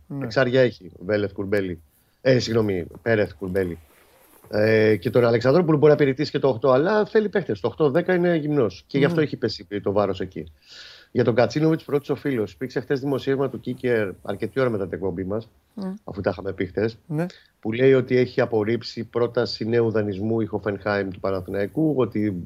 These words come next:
Speaker 2: αν θα τον πούλαγε θα μπαίνει στη διαδικασία να συζητήσει νούμερα από δύο εκατομμύρια ευρώ και πάνω.
Speaker 1: Ναι.
Speaker 2: Και ο Παναθηναϊκός δεν μπορεί να τα καλύψει αυτά. Το πρώτο κομμάτι είναι σωστό. Το δεύτερο, δεν προκύπτει ρεπορταζιακά ότι ο Παναθηναϊκός έχει αποσυρθεί, είτε δεν θα μπει σε διαδικασία να τον αγοράσει.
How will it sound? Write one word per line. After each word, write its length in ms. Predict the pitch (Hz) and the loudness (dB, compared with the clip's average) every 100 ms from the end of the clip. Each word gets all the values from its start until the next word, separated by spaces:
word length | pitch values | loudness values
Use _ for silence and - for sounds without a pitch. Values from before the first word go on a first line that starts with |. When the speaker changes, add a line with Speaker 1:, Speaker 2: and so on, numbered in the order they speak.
| - - | -12 -8
Speaker 2:
αν 360 | 92 113 117 | -2 0 0
θα 120 | 117 | 0
τον 200 | 107 107 | 0 0
πούλαγε 400 | 101 113 110 104 | 0 0 0 0
θα 120 | 104 104 | -2 -2
μπαίνει 320 | 104 107 110 | -2 -2 -2
στη 80 | 110 | -2
διαδικασία 440 | 95 104 101 113 | -2 -4 0 0
να 60 | 107 | 0
συζητήσει 520 | 104 92 95 107 107 | -4 -6 -6 -4 -2
νούμερα 300 | 110 113 107 | 0 2 2
από 140 | 101 | 2
δύο 140 | 95 113 | 0 0
εκατομμύρια 420 | 107 101 101 98 | 0 0 0 0
ευρώ 160 | 95 | -2
και 120 | 95 95 | -4 -2
πάνω. 400 | 113 143 165 - - | 0 2 0 -4 -12
Speaker 1:
Ναι. 320 | 143 139 156 170 _ - | -8 -4 -6 -8 _ -8
Speaker 2:
Και 100 | 131 | -6
ο 40 | |
Παναθηναϊκός 460 | 131 131 131 127 143 | 0 2 2 4 4
δεν 100 | 127 | 4
μπορεί 140 | 139 | 4
να 40 | 131 | 2
τα 60 | 117 | 2
καλύψει 600 | 117 123 - 131 127 - | 0 0 -4 -4 -4 -6
αυτά. 540 | 101 - 120 110 95 - - | -12 -4 0 0 -2 -10 -10
Το 100 | 113 | -6
πρώτο 240 | - 143 | -2 0
κομμάτι 560 | 139 135 147 147 160 156 - | 2 2 2 2 -2 -2 -10
είναι 200 | - 135 | -8 -4
σωστό. 480 | 127 117 - 156 165 | -2 -4 0 2 4
Το 140 | - 127 | 2 0
δεύτερο, 600 | 151 147 165 165 175 160 _ _ _ _ _ _ _ | 0 0 0 2 2 -2 _ _ _ _ _ _ _
δεν 600 | - 117 170 160 143 123 | -4 4 6 6 2 0
προκύπτει 420 | 127 117 127 120 | -2 -2 -4 -4
ρεπορταζιακά 720 | 113 110 110 104 113 113 117 | -2 -2 -4 -4 -2 -2 -2
ότι 100 | 120 | -2
ο 40 | 107 | -2
Παναθηναϊκός 520 | 117 104 110 107 107 | -4 -2 -4 -6 -8
έχει 140 | 110 | -8
αποσυρθεί, 640 | 113 110 110 - 123 123 117 | -10 -10 -12 -8 -4 -4 -2
είτε 260 | 123 113 117 | -4 -2 0
δεν 140 | 117 | 0
θα 80 | 120 | -2
μπει 80 | 120 | -2
σε 100 | 120 | -2
διαδικασία 520 | 113 113 - 113 107 | -2 -2 -2 0 0
να 100 | 101 | -2
τον 200 | 104 101 | -6 -6
αγοράσει. 600 | 101 101 104 104 139 170 | -4 -2 -2 -2 -4 -4